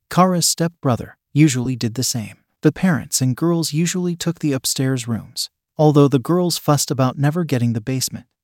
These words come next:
and my dad's youngest brother and his family stayed at my grandmother's place. I was really hoping Kara would find a way to stay downstairs that year, but couldn't imagine how.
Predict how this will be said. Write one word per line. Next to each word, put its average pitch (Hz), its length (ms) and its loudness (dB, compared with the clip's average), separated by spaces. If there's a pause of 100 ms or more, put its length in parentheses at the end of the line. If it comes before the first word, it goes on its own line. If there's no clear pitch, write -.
and 135 160 4
my 127 140 4
dad's 143 400 -2
youngest 135 420 0
brother 127 300 -2
and 135 160 -4
his 135 160 -2
family 143 400 -2
stayed 127 340 -2
at 131 80 -6
my 127 160 -2
grandmother's 107 680 -4
place. - 460 -12 (140)
I 147 100 4
was 147 240 2
really 208 280 0
hoping 147 420 2
Kara 127 380 -4
would 131 120 0
find 160 300 2
a 151 60 2
way 135 220 2
to 147 100 -4
stay 143 260 2
downstairs 123 680 -2
that 127 180 -4
year, 113 180 -2
but 123 200 -10
couldn't 135 280 -2
imagine 117 440 0
how. 104 320 -6